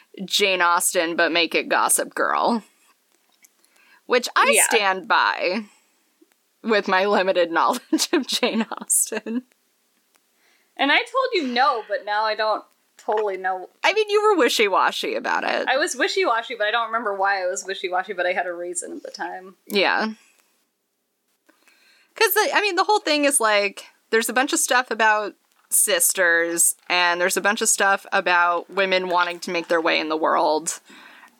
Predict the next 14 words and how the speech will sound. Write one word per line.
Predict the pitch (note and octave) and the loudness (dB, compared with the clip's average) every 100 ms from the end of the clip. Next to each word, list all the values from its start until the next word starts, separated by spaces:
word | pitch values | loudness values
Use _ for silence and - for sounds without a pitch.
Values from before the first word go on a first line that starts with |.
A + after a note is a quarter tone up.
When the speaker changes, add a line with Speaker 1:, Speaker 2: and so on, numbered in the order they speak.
| _ - | _ -18
Speaker 1:
with | - G3 G#3 - | -6 0 2 2
or | G3 | 2
without | F3+ F3 E3+ D#3 | 0 2 2 2
marriage. | D#3 C#3+ C#3 C#3 D#3 E3+ - - _ _ _ - | 0 2 2 2 0 0 -2 -2 _ _ _ -10
Speaker 2:
Mm-hmm. | G#3 F#3+ E3+ E3+ | -8 -4 -2 0
Speaker 1:
And | F#3 | 2
then | F3+ | 2
there's | F3+ F#3+ | 2 0
a | |
bunch | F#3 G3 - | 0 0 0
of | |
stuff | - G3 F#3 | 0 0 0
about | F#3+ F3+ E3+ | 0 2 2
how | F#3 E3+ E3+ E3+ E3+ E3 | 2 2 2 0 -2 -4